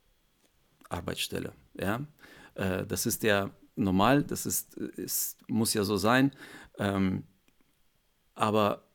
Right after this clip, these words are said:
hat das einen Wert in jede Woche und jede Woche und jede Woche? Äh, natürlich hat das einen Wert. Und m-, für mich war immer der Beispiel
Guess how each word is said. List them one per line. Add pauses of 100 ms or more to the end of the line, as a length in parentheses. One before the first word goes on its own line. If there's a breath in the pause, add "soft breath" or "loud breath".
hat
das (280)
einen (400)
Wert (200)
in
jede
Woche
und
jede
Woche
und
jede
Woche? (360 soft breath)
Äh,
natürlich
hat
das
einen
Wert. (460 soft breath)
Und
m-, (340)
für
mich
war
immer
der
Beispiel